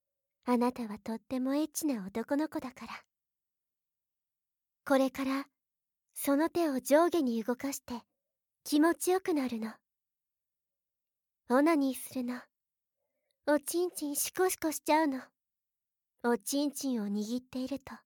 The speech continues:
興奮してくる。早くしたい、オナニーしたいって。息が、はあはあと荒くなって、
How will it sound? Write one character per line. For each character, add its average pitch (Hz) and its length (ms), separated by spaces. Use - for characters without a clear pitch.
興 285 260
奮 320 220
し - 100
て 311 140
く - 160
る。 294 100
早 320 300
く 277 140
し - 160
た 311 200
い、 285 40
オ 359 160
ナ 392 140
ニ 330 180
ー 320 40
し - 120
た 359 160
い 339 160
っ - 20
て。 285 120
息 269 340
が、 233 280
は 330 240
あ 349 40
は 320 200
あ 294 60
と - 100
荒 269 300
く 302 100
な 302 120
っ - 20
て、 - 240